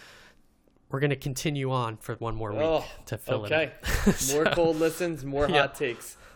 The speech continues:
Speaker 2: What are our, uh, what are our albums?
Speaker 1: We've got, uh, we're nineteen eighty-four going into nineteen eighty-five next week,
Speaker 2: Wow,
Speaker 1: so
Speaker 2: okay.
Speaker 1: we'll be caught up to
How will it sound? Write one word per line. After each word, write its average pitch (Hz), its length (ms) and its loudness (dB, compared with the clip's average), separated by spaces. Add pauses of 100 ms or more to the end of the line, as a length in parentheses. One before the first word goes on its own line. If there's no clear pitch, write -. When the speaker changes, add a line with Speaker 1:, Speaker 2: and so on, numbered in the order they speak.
Speaker 2:
What 143 220 2
are 156 100 6
our, 147 280 4 (100)
uh, 131 140 -4
what 139 140 -2
are 139 80 0
our 135 160 0
albums? 113 540 -6 (340)
Speaker 1:
We've 139 280 0
got, 123 360 2 (120)
uh, 117 340 -2 (380)
we're 120 240 -4 (380)
nineteen 156 460 -2
eighty-four 156 480 -2
going 151 360 0
into 143 200 -2
nineteen 127 440 -4
eighty-five 117 880 -8
next - 260 -10
week, 120 120 -4
Speaker 2:
Wow, 113 100 -2
Speaker 1:
so 110 160 -4
Speaker 2:
okay. - 20 -4
Speaker 1:
we'll 113 140 -6
be 117 140 -8
caught 120 340 -4
up 117 220 -6
to 113 360 -6